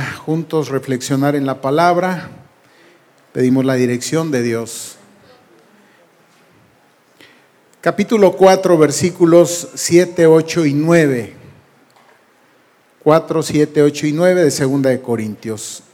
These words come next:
<clears throat> Escribe Pablo a la iglesia y le dice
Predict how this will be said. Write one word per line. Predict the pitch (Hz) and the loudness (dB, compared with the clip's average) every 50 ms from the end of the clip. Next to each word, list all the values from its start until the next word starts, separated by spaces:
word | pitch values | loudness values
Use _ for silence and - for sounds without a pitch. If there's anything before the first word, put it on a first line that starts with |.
| _ _ _ _ | _ _ _ _
<clears throat> | - 147 156 - - - _ _ _ - | -8 -8 -8 -8 -10 -18 _ _ _ -8
Escribe | 151 139 - - 180 190 180 170 | -6 -6 2 4 6 6 6 4
Pablo | - - 175 180 175 170 165 | 4 4 2 4 4 4 4
a | 151 | 2
la | 139 139 | 2 0
iglesia | 139 135 156 175 196 180 143 - 139 135 135 143 165 - - - - - _ _ _ _ _ _ _ _ _ _ _ _ _ _ _ _ _ _ _ _ _ - | 0 0 2 0 0 0 0 -2 -2 -2 -2 -2 -4 -10 -14 -20 -20 -20 _ _ _ _ _ _ _ _ _ _ _ _ _ _ _ _ _ _ _ _ _ 0
y | 143 151 | 4 6
le | 175 202 | 6 6
dice | 240 247 233 - - 190 190 202 220 226 - - | 6 4 2 2 2 2 2 2 2 -2 -6 -14